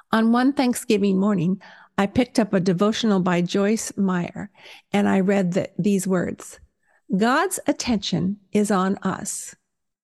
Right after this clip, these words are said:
but we must keep our attention on him, to invite him to be involved in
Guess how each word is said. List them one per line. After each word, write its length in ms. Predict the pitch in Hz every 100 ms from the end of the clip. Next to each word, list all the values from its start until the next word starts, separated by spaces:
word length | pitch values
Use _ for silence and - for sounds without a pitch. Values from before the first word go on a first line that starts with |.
| _
but 160 | 214 -
we 200 | 226 320
must 400 | 330 247 240 -
keep 280 | - 320 - -
our 200 | 233 294
attention 580 | 240 196 190 185 202 -
on 220 | 202 208
him, 480 | 208 - 294 214 - - _ _ _ _ _ -
to 100 | 285
invite 480 | 277 233 240 320 359
him 320 | 208 180 208
to 160 | -
be 240 | 185 185 170
involved 680 | 202 190 214 240 208 - -
in 200 | 190